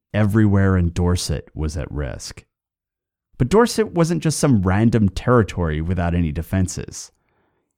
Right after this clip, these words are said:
It was part of the old Kingdom of Wessex, and as such, it was integrated into the Burgle defense system, a system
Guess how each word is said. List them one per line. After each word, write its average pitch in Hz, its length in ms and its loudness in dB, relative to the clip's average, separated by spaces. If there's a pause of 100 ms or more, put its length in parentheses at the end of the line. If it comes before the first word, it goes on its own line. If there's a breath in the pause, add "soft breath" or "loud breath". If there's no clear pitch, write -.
(140)
It - 40 -2
was 104 100 0
part 180 300 2
of 147 40 2
the 127 120 4
old 110 240 2
Kingdom 101 340 0
of 87 140 -4
Wessex, - 580 -4 (240 loud breath)
and 123 140 2
as 151 180 4
such, 147 500 -2
it 110 100 -4
was 107 220 -6
integrated 123 640 0
into 107 180 -2
the 90 120 -4
Burgle 107 420 0
defense 104 480 -2
system, - 640 -8 (440 loud breath)
a 104 120 -2
system 76 640 -2